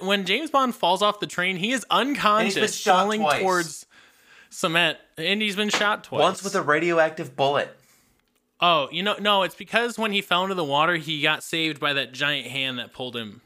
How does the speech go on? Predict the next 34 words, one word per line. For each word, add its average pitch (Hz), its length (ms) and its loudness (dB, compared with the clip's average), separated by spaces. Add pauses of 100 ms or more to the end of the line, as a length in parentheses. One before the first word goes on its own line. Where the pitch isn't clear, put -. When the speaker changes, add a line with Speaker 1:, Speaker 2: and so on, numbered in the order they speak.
(100)
Speaker 1:
you 113 140 -12
know? 117 280 -12 (1500)
And 143 140 -6
from 160 160 -2
the 151 100 -2
credit 147 320 -2
scene 170 360 -4
in 147 100 -8
the 147 80 -6
beginning, 135 380 -2
Speaker 2:
Yeah. 135 200 -4
Speaker 1:
they 127 120 -8
pulled 143 260 -6
him 90 80 0
Speaker 2:
Okay. 90 100 -2
Speaker 1:
down, 143 380 -4
Speaker 2:
Yeah, 87 220 0
Speaker 1:
you 151 60 -6
know? 151 40 -6
Speaker 2:
pulled 160 180 -2
him 92 120 -10
further 101 400 -2
into 95 160 -6
the 95 80 -8
water, 95 340 0
into, 180 140 2
Speaker 1:
No, 180 80 4
Speaker 2:
like, 170 160 0
Speaker 1:
I - 20 -18
Speaker 2:
the 254 80 -4
Speaker 1:
think 262 100 -2
Speaker 2:
Sam 101 160 -2
vagina. 107 560 -2
Yeah, 65 280 -6